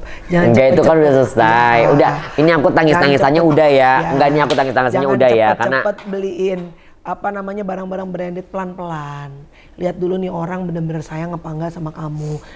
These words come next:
Speaker 1: Dan ya udah, bener, kamu perbaikin diri kamu hari demi hari lebih baik,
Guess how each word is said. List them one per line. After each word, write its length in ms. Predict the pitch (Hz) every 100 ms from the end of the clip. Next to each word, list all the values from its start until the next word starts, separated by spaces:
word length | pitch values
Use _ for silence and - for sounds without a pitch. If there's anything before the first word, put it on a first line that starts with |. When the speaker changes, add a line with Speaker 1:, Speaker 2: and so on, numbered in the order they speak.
| -
Speaker 1:
Dan 160 | 254 349
ya 160 | 294
udah, 420 | 339 330 330 - -
bener, 400 | 254 269 285 - - 240
kamu 240 | 254 254 311
perbaikin 480 | 254 208 196 196 202
diri 160 | 202
kamu 420 | 208 190 196 233 262 - -
hari 400 | - 185 185 196
demi 240 | 180 180 175
hari 240 | 165 208
lebih 180 | 208 185
baik, 300 | 165 170